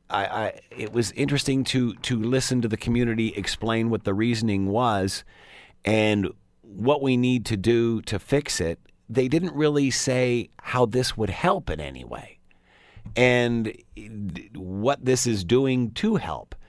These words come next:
in any way. And what it really seems to be doing is creating divisiveness within the community.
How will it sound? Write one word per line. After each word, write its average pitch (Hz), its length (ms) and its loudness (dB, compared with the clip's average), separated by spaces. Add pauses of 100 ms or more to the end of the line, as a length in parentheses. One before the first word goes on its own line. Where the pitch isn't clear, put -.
(340)
in 101 160 0
any 92 200 0
way. 78 380 -6
And 104 320 -4
what 120 220 -2
it 78 120 -6
really 165 280 0
seems 104 320 -4
to 95 80 -6
be 92 100 -2
doing 104 320 0
is 107 300 -2
creating 113 500 0
divisiveness 95 800 -2 (560)
within 135 300 4
the 160 80 4
community. 185 600 2